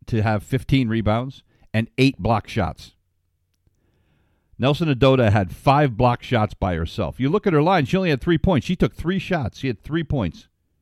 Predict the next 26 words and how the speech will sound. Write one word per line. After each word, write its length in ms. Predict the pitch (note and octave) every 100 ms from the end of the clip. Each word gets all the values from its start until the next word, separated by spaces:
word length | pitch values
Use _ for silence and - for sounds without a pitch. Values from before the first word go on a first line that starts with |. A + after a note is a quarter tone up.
| _ _ _
But 140 | - A3+
she 160 | C3+
had 140 | A2+ - -
eight 180 | E3
rebounds, 540 | C#3 C3+ G#2+ G#2 G2+ - _ _
four 360 | _ D#3 E3+
assists, 480 | D#3 - C3 A#2+ - _ _
five 440 | - - B2+ A2+ E2
blocks. 460 | F2 C2+ - - _ _ _ _ _ _ _ _ _ _ _ _ _ _ _ _ _ _ _ _ _ -
And 120 | A#2
I'm 100 | A#2
telling 320 | - E3+ F3
you, 120 | D#3+
Aaliyah 340 | - A#2+ D#3+ E3+
Edwards 580 | C#3 C3+ A2+ F#2+ - - _ _ _ -
may 380 | F#2 A#2+ E3
be, 720 | F3+ C#3 C#3+ C#3+ B2+ G2+ - A2
say 320 | - - D#3+ F3
everything 460 | C#3 F3 F3+ F3
you 80 | D#3+
want 180 | D3 D3
about 260 | B2+ A#2 -
Paige 220 | A#2+ F#2+
Bueckers, 320 | G2+ - E2
Aaliyah 320 | - G#2 D3 G2+
Edwards 360 | A2+ G2+ E2